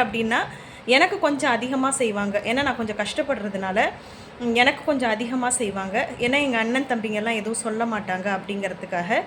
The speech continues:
அஹ், அவங்களால முடிஞ்சது எனக்கு செய்வாங்க. என் தங்கச்சியும் எதுவும் சொல்ல மாட்டா. "சரி பண்ணுங்கம்மா,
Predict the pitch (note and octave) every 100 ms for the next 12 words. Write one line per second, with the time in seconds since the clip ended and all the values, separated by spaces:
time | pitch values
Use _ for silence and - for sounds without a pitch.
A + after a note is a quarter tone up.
0 | - - - - - A3+ G#3+ A#3 A#3 A3+
1 | B3 C4 A3 A3+ A#3 A#3+ G#3+ G3 G3 G#3
2 | G#3 G#3 F#3 A3+ - - - - - C#4+
3 | C#4 C4+ D4+ D#4 D#4+ B3+ A#3 B3+ A3+ A3
4 | A3+ G3+ A3 A#3 - C4 B3+ A3+ B3 A#3+
5 | G#3+